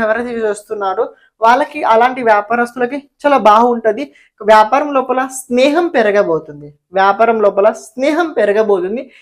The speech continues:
ఈ స్నేహం వల్లనే కాస్త మనకు కొత్త కొత్త ఆలోచనలు వస్తుంటాయి. ఆలోచనల అభివృద్ధి కలగడం వల్ల కాస్త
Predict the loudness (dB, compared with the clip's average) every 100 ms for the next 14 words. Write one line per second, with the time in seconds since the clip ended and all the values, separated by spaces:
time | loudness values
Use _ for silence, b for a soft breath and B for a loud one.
0 | b -8 -4 0 0 0 0 0 -2 -4
1 | -6 -8 -6 -6 -6 -4 -2 0 2 2
2 | 2 -2 -6 -8 -8 -8 -8 -10 b b
3 | b 0 2 2 2 0 0 0 0 0
4 | -2 -4 -2 0 0 0 0 0 -2 -8